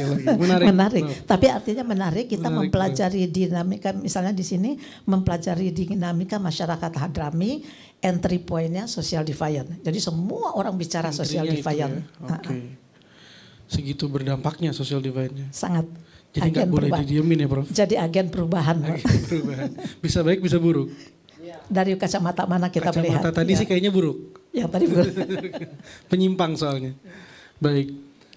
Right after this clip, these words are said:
Speaker 1: Eh, terus Prof, tadi Prof juga menyampaikan bahwa sebagai antropolog, mempelajari tentang Baalawi, berangkat ke Hadramaut.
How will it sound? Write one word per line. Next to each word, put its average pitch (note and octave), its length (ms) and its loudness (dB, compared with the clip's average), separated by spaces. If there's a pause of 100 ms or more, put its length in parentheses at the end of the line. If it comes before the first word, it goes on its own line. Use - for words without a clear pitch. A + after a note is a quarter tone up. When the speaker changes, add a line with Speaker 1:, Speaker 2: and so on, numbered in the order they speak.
(220)
Speaker 1:
Eh, C#3+ 400 -4
terus E3+ 160 -4
Prof, G3+ 240 -4
tadi F#3 400 -2 (240)
Prof E3+ 160 -4
juga D3 240 0
menyampaikan C#3 400 0
bahwa C#3+ 240 2
sebagai C#3+ 320 0
antropolog, C#3 640 0 (400)
mempelajari E3 720 2
tentang C#3+ 400 -2
Baalawi, C#3 560 0
berangkat D#3 560 0
ke - 80 -8
Hadramaut. E3 560 0